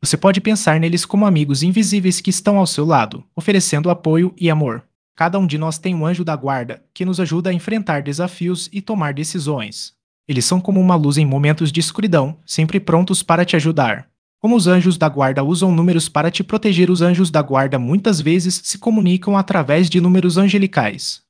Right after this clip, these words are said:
Você já anotou um número repetido, como cento e onze ou quatrocentos e quarenta e quatro, aparecendo em sua vida? Isso pode ser um sinal de que seu anjo da guarda está tentando te dizer algo.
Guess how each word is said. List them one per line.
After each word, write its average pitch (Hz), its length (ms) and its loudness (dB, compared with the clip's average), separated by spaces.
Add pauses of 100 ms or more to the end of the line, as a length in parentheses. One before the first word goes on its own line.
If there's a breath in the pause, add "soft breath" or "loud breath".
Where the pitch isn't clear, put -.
(200)
Você 131 180 -2
já 151 140 2
anotou 180 320 0
um 196 60 2
número 190 260 2
repetido, 160 720 -4 (160)
como 208 160 -2
cento 208 300 -2
e 202 40 0
onze 190 420 0
ou 196 120 -4
quatrocentos 180 760 0
e 190 40 0
quarenta 175 360 0
e 196 40 0
quatro, 120 480 -4
aparecendo 165 540 -2
em 170 60 0
sua 170 200 -4
vida? 175 400 -4 (340)
Isso 175 200 -2
pode 185 300 2
ser 196 180 -2
um 190 80 2
sinal 160 340 0
de 156 120 -2
que 160 140 -4
seu 185 300 -2
anjo 196 240 2
da 185 120 0
guarda 160 320 0
está 160 220 -2
tentando 180 480 0
te 170 120 -4
dizer 160 340 2
algo. 117 420 -2